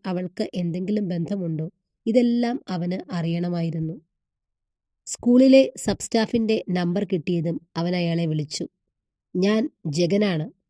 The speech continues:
ലച്ചുവിനെക്കുറിച്ച് എനിക്കറിയണം." "അയ്യോ സാറേ, ആ കുഞ്ഞിനെക്കുറിച്ച് എന്ത് പറയാനാ? ഇത്രയും പാവം ഒരു കുട്ടി ഞങ്ങളുടെ സ്കൂളിൽ വേറെയില്ല. നല്ല പോലെ പഠിക്കും. ആദ്യമൊക്കെ എനിക്ക് സംശയമായിരുന്നു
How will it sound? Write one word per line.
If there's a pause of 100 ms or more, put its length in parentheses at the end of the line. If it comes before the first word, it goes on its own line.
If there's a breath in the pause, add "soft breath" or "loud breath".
(300)
ലച്ചുവിനെക്കുറിച്ച് (100)
എനിക്കറിയണം." (920)
"അയ്യോ
സാറേ, (320)
ആ
കുഞ്ഞിനെക്കുറിച്ച്
എന്ത് (100)
പറയാനാ? (400)
ഇത്രയും
പാവം
ഒരു
കുട്ടി (160)
ഞങ്ങളുടെ
സ്കൂളിൽ
വേറെയില്ല. (440)
നല്ല
പോലെ
പഠിക്കും. (460)
ആദ്യമൊക്കെ
എനിക്ക്
സംശയമായിരുന്നു